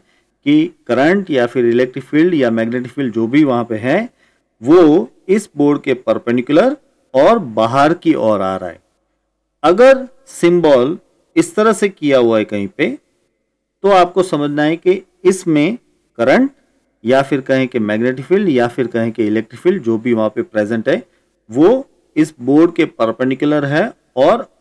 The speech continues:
अंदर की ओर जा रहा है, ये बाहर की ओर आ रहा है और ये जो है वो अंदर की ओर आ रहा है। देखिए, यहाँ पे हमने वही सिंबल यूज़ किए थे।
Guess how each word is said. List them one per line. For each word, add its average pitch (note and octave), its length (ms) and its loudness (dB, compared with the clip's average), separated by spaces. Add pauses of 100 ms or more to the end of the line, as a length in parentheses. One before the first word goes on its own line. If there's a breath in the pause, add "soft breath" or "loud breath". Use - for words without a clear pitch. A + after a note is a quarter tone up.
अंदर F#3+ 280 2
की F#3 160 -6
ओर G2+ 200 -2
जा F#2+ 180 -10
रहा F2 120 -14
है, D#2+ 100 -20 (760)
ये F#3 380 2 (140)
बाहर A#2+ 340 -2
की - 160 -2
ओर E3+ 180 4
आ E3 120 4
रहा F3+ 120 4
है A#3+ 160 -4 (240)
और A#2+ 140 -4
ये A#2 260 -2
जो C#3+ 140 -4
है D3+ 240 -4 (220)
वो B2 200 -6
अंदर B2 220 -2
की - 160 -10
ओर F#2 180 -6
आ F2+ 100 -8
रहा E2+ 100 -16
है। F2 100 -20 (400)
देखिए, F3+ 180 0
यहाँ D3 300 0
पे G3 140 0
हमने F3 300 2
वही C#3 300 2
सिंबल C3+ 420 0
यूज़ G#2 240 -4
किए F#2 220 -8
थे। F2 160 -20